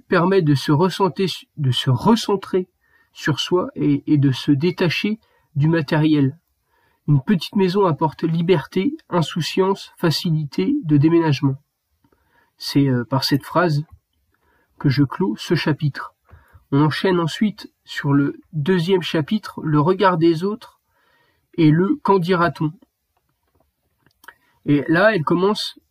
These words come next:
par nous, euh, son titre par le type de bonheur auquel la société nous formate. Donc, elle nous dit que, euh, la société nous fait croire qu'il faut, euh, gagner de l'argent,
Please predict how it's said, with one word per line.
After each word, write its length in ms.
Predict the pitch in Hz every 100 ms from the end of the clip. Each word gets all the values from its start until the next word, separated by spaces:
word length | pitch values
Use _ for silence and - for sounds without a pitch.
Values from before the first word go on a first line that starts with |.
| _ _
par 220 | 170 151 156
nous, 300 | 165 165 151
euh, 280 | 147 143 131
son 220 | - 151
titre 320 | - 226 -
par 260 | 165 170 -
le 260 | - 165 156
type 240 | - 185
de 80 | 175
bonheur 380 | 160 165 185 180
auquel 280 | 151 202 185
la 100 | 147
société 480 | - 147 165 185 190
nous 80 |
formate. 560 | 147 175 151 147 139 _ _ _ _ _ _ _ _ _ _ _ 151
Donc, 220 | 135 - -
elle 200 | 165 180
nous 120 | 185
dit 180 | 214 220
que, 300 | 190 170 151
euh, 300 | 165 156 147
la 140 | 147 143
société 480 | 196 - 190 233
nous 100 | 226
fait 160 | 160 147
croire 380 | - 196 208 -
qu'il 180 | - 135
faut, 340 | - 170 143 _ - 143
euh, 180 | 120
gagner 400 | 120 156 190 196
de 80 | 147
l'argent, 480 | 156 139 135 190